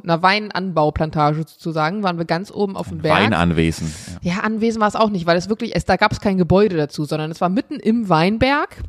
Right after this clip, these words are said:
Speaker 2: Okay.
Speaker 1: Und, ähm, wurden begrüßt von einer Mitarbeiterin, die voll geil einen Master in Winery hat, hat auch irgendwie in Australien studiert und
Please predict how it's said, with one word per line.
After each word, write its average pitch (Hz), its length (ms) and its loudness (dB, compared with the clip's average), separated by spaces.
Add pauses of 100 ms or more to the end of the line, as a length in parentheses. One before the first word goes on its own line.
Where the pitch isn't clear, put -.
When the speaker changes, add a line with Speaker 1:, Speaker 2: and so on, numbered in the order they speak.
(600)
Speaker 2:
Okay. 104 200 -10
Speaker 1:
Und, 220 320 -2
ähm, 196 380 -4
wurden 208 280 -2
begrüßt 214 360 -2
von 214 160 -2
einer 175 80 -2
Mitarbeiterin, 226 720 -4
die 220 300 2
voll 180 300 2
geil 170 340 2
einen 175 300 0
Master 185 600 0
in 175 160 -8
Winery 156 720 0
hat, 170 320 -4
hat - 140 -4
auch 175 100 -4
irgendwie 170 220 -4
in 165 100 -6
Australien 190 800 0
studiert 202 680 0
und 170 300 -2